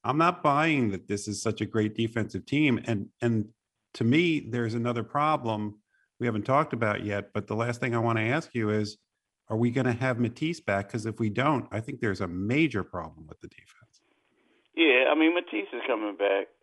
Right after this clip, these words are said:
Speaker 2: Um, you know, Matisse is questionable for, for today. The thing about when you have a bruised hand, and that's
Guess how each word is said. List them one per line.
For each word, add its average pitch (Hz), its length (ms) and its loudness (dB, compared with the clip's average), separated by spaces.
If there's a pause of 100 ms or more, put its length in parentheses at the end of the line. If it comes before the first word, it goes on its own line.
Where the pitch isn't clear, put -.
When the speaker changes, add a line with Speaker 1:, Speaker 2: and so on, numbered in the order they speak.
Speaker 2:
Um, 110 400 2
you 127 80 -6
know, 107 260 0
Matisse 123 460 -2
is 113 160 -8
questionable 110 480 0
for, 104 160 0 (300)
for 101 180 0
today. 101 480 0 (480)
The 123 80 -10
thing 208 220 2
about 139 280 4
when 123 180 -4
you 160 140 2
have 117 160 2
a 104 60 0
bruised 117 500 -6
hand, 110 380 0
and 104 140 -2
that's 110 160 2